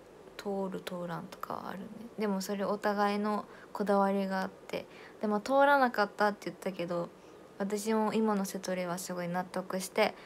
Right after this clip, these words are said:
そうだねって、な-、最終的には納得して決まったセトリだからすごい好きだし。<laughs> でも、青い月が見えるからは。だから本当はリセットのとこに青い月が見てるから入れてたの、私。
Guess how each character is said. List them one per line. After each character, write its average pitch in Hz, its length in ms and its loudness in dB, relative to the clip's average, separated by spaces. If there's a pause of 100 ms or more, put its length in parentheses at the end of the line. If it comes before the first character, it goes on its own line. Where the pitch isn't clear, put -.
(160)
そ 208 180 2
う 202 40 6
だ 190 120 2
ね 202 220 4
っ - 20 2
て、 - 320 -4
な-、 180 200 -4
最 240 240 -2
終 254 160 -2
的 233 260 -4
に 214 80 0
は 208 60 0
納 180 120 -2
得 185 380 -6
し - 40 -10
て 190 180 -4
決 185 180 -6
ま 185 140 0
っ - 20 -8
た 185 160 -6
セ 185 80 -10
ト - 160 -8
リ 175 100 -4
だ 180 100 -6
か - 120 -8
ら 170 100 -8
す - 160 -6
ご 247 100 4
い 233 60 4
好 - 120 -10
き - 120 -4
だ 180 140 -6
し。 - 260 -10 (560)
<laughs> 254 80 0 (1900)
で 240 60 -4
も、 254 360 2 (460)
青 220 180 -4
い 214 60 -6
月 - 320 -6
が 196 100 -4
見 196 120 -4
え 202 180 -4
る 196 80 -8
か 196 140 -10
ら 190 100 -6
は。 - 180 -10 (1080)
だ 220 100 0
か 240 80 6
ら 254 60 8
本 277 260 8
当 277 100 8
は 285 280 12 (360)
リ 240 100 2
セ 294 140 10
ッ 294 60 6
ト 285 120 8
の 233 100 6
と 220 140 2
こ 208 120 0
に 208 240 2
青 254 100 10
い 311 120 10
月 262 200 2
が 277 100 12
見 220 160 8
て 240 100 10
る 233 100 8
か 208 100 4
ら 185 60 4
入 196 60 4
れ 202 120 10
て 208 100 -2
た 196 120 4
の、 185 80 2
私。 185 400 2